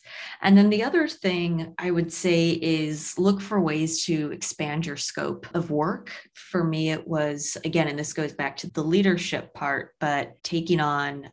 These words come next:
our peer review program and working with the team on that was really helpful. So I think it's a few of those areas. And personally, for me, I also look at someone's willingness to learn,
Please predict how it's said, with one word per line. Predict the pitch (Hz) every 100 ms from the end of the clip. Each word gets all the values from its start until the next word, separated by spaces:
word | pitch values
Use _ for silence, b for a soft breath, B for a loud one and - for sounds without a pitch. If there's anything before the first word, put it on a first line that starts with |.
| -
our | 143 131 -
peer | - 196
review | 185 165 143 131
program | - 131 135 131 131 156
and | 143 139 127
working | - 170 165 170 156 147 190
with | - 180 175
the | -
team | - 208 202 165
on | - 143 139
that | 131 135 185
was | 190 170 -
really | 180 165
helpful. | 160 139 - 143 131 - B B -
So | 214 196
I | 196
think | 330 349
it's | 311 330 - - - -
a | 196
few | 196 254
of | 262
those | 196 190
areas. | 170 170 160 165
And | 170 165 -
personally, | 254 247 226 220 202 196 190 - -
for | - 180
me, | 175 175 175 175 175 -
I | 175 180
also | 185 180 180 175 165 160 156 -
look | 180 175
at | 165 156 143 - -
someone's | 190 185 175 165
willingness | 151 151 151 160 151 151 - -
to | - 170 151 143 175 -
learn, | 151 151 156 208 254